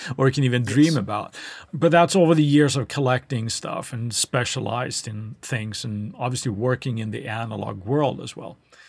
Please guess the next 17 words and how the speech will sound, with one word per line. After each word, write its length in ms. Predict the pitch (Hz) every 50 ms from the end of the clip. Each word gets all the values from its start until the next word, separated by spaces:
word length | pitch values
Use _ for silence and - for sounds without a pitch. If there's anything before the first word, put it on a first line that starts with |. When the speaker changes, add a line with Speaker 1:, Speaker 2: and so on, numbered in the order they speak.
| _ _
Speaker 1:
When 360 | - 165 131 147 165 160 151 151
we're 160 | 175 190 190
sitting 360 | 185 - 180 170 165 160 151
here 200 | 131 139 135 127
and 100 | 123 123
we're 120 | 123 123
talking 520 | 110 - 143 139 131 139 135 - 143 123 117
about 400 | 117 113 113 110 107 107 104 107
different 400 | 110 117 107 - - 120 110 104
gears 460 | 98 107 107 104 98 - - - -
and 160 | - 107 104 98
different 340 | 120 120 - - 120 101
compressors 1080 | - - 113 - - - - - 113 107 - - - - 95 - - - - - - -
and 380 | - - - - - - 135 104
what 240 | 101 104 117 127 127
have 420 | - - - 135 123 123 120 107 101
you, 300 | 95 - - 95 -